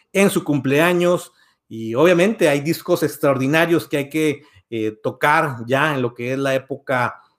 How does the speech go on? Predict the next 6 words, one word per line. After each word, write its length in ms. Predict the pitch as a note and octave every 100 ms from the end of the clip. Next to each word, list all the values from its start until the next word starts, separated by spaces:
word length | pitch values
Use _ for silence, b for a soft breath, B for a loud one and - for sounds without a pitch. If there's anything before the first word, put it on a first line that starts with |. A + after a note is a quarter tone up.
| _
gloriosa 720 | A2 A#2+ B2 C3+ D#3 D3+ D3+
de 120 | C3+
los 160 | B2 A#2
setentas, 840 | B2 - D3+ D3+ D3+ D3 C#3 - _ _ _ _
pero 280 | - B2 A#2
bueno, 480 | B2 C#3+ C#3 G#2 -